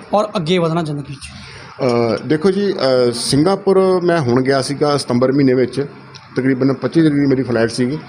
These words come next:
Speaker 2: ਇਸ ਤੋਂ ਪਹਿਲਾਂ ਮੈਂ ਥਾਈਲੈਂਡ ਵੀ ਜਾ ਚੁੱਕਾ, ਪਹਿ-, ਪਹਿਲਾਂ ਆਪਾਂ, ਅ, ਜ਼ਿਕਰ ਵੀ ਕਰ ਚੁੱਕੇ ਹਾਂ ਪਿਛਲੀ ਇੰਟਰਵਿਊ 'ਚ। ਤੇ, ਅ, ਦੋ ਵਾਰ ਮੈਂ ਇੰਟਰਨੈਸ਼ਨਲ ਸਟੇਜ 'ਤੇ, ਅ, ਜਾ ਚੁੱਕਾ।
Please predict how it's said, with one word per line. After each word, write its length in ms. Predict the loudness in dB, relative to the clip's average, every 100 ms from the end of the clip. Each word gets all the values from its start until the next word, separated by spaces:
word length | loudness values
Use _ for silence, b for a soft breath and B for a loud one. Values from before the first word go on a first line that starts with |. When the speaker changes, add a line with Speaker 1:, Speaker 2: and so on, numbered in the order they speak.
| B B B -2
Speaker 2:
ਇਸ 100 | 0
ਤੋਂ 140 | 0
ਪਹਿਲਾਂ 240 | 2 2 2
ਮੈਂ 120 | 2
ਥਾਈਲੈਂਡ 400 | 0 0 0 2
ਵੀ 100 | 0
ਜਾ 160 | 0
ਚੁੱਕਾ, 260 | -2 -6 -8
ਪਹਿ-, 200 | -2 -4 0
ਪਹਿਲਾਂ 180 | 0 0
ਆਪਾਂ, 320 | 0 0 0
ਅ, 220 | 0 0
ਜ਼ਿਕਰ 240 | 0 -4
ਵੀ 80 | -2
ਕਰ 140 | -2 -2
ਚੁੱਕੇ 260 | -4 -2
ਹਾਂ 80 | -4
ਪਿਛਲੀ 260 | -2 0 2
ਇੰਟਰਵਿਊ 340 | 0 -2 -4
'ਚ। 100 | -6 -14 B B B B B -6
ਤੇ, 440 | 0 2 4 2 0
ਅ, 340 | -4 0 2
ਦੋ 240 | 2 2 2
ਵਾਰ 180 | 2 0
ਮੈਂ 180 | -2 -2
ਇੰਟਰਨੈਸ਼ਨਲ 540 | -2 -2 0 0 0 -4
ਸਟੇਜ 340 | 2 2 2
'ਤੇ, 340 | 2 2 2 0 -2 0 0
ਅ, 20 |
ਜਾ 200 | 0 -2
ਚੁੱਕਾ। 400 | -4 -8 -8